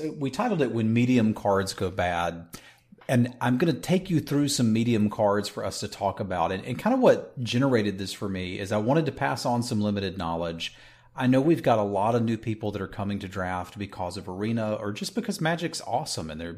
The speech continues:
they're kind of getting into that draft phase. And I wanted to give you a little bit of a history lesson and then maybe help you evaluate cards as you're going through and picking what to put in your deck.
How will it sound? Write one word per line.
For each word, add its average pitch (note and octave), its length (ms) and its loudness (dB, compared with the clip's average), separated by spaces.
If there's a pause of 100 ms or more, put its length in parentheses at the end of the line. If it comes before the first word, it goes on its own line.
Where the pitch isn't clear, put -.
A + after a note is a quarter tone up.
(100)
they're F#2 300 -10 (160)
kind G#2+ 180 -8
of G2 100 -8
getting G2+ 220 -2
into F#2+ 140 -4
that F#2+ 200 -4
draft G#2 400 -4
phase. - 440 -12 (480)
And B2 100 0
I B2+ 40 2
wanted D3+ 120 2
to C#3 60 -4
give C3 160 -2
you B2 80 2
a - 20 4
little A#3 220 0
bit A3 100 2
of B2+ 60 0
a A2 60 -2
history E3 400 -2
lesson F2 560 -4 (360)
and B2+ 140 2
then B2+ 160 6
maybe C#3+ 300 2
help A2+ 280 -6
you C3 140 -2
evaluate G#2 600 -2
cards F2 420 0
as F2 100 -8
you're G#2 100 -6
going F#2+ 280 -6
through F#2 200 -8
and F#2 140 -6
picking F#2 320 -8
what F2 180 -8
to - 60 -18
put F#2+ 160 -8
in F2 80 -10
your E2 120 -8
deck. D#2+ 420 -8